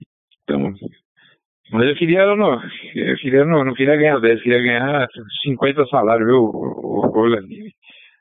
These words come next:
Aí seria bom demais, né? Mas a pessoa tem que se adequar, né? Preparar o futuro, né? Como eu, como o pessoal costuma dizer, né? Tá bom? Sierra Lima, X-Ray.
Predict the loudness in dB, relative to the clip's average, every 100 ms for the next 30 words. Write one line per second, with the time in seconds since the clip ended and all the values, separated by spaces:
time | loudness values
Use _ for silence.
0 | _ -6 -2 2 2 2 -2 -2 -4 -4
1 | -6 -12 _ _ _ _ _ _ _ _
2 | _ -2 -2 2 0 0 -2 -6 -4 -2
3 | 0 0 0 0 0 -4 -6 -18 _ _
4 | _ _ _ _ _ -2 0 2 0 0
5 | -6 -4 -2 0 0 -4 -8 -8 -10 -16
6 | -20 -20 -20 _ _ _ _ _ _ _
7 | _ _ _ _ -6 -2 -2 -2 0 0
8 | 0 0 0 0 0 2 0 -4 -2 2
9 | 2 0 _ _ _ -6 0 2 4 2
10 | -2 0 -2 -2 -2 -4 -6